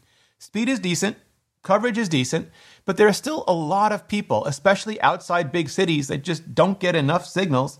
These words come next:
in enough places. The iPhone twelve, including the small one,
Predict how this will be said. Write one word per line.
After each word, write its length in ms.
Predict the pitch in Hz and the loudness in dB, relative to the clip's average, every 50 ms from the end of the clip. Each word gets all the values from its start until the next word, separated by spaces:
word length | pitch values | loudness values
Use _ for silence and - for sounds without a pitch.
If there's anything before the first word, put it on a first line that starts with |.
| _ _ | _ _
in 120 | - 180 | -4 -2
enough 340 | 196 180 135 139 156 160 - | 2 2 2 2 2 0 -4
places. 520 | - 208 226 240 233 - - 55 - - - _ _ _ _ _ _ _ _ _ _ | -2 -2 -2 0 -2 -4 -8 -8 -8 -12 -18 _ _ _ _ _ _ _ _ _ _
The 80 | - 170 | -2 0
iPhone 520 | 196 208 214 208 - - 180 165 160 147 | 2 2 2 0 -2 -2 -2 0 0 -2
twelve, 420 | - - 233 233 202 180 185 180 - _ _ _ _ - | -2 -2 0 2 2 2 0 -4 -10 _ _ _ _ -2
including 460 | 185 180 - - 190 208 214 220 202 | -2 -2 0 0 0 0 2 2 0
the 80 | 208 | 0
small 340 | 196 - - 170 202 220 196 | -2 -2 0 2 2 2 2
one, 240 | 131 117 113 117 120 | 0 -2 -4 -4 -6